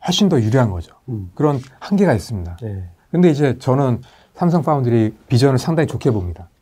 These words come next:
Speaker 2: 음.
Speaker 1: 왜냐하면 기본적으로 이제 그 첨단 쪽 반도체들은 수요가 앞으로 엄청나게 많습니다.
Speaker 2: 네.
Speaker 1: 앞으로도. 하다 보니까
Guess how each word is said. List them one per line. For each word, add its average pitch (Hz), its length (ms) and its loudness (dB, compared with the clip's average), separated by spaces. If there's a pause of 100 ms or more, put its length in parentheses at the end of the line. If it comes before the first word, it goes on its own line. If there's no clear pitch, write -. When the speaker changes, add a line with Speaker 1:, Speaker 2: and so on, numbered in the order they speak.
(100)
Speaker 2:
음. 101 260 -10 (800)
Speaker 1:
왜냐하면 113 580 0 (460)
기본적으로 147 400 2
이제 110 380 0
그 110 180 -2
첨단 196 480 2
쪽 101 440 -2 (680)
반도체들은 123 680 0
수요가 135 520 0
앞으로 110 240 -4
엄청나게 123 460 -4
많습니다. 95 580 -6
Speaker 2:
네. 101 220 -6 (240)
Speaker 1:
앞으로도. 117 600 -6 (400)
하다 180 240 2
보니까 127 480 0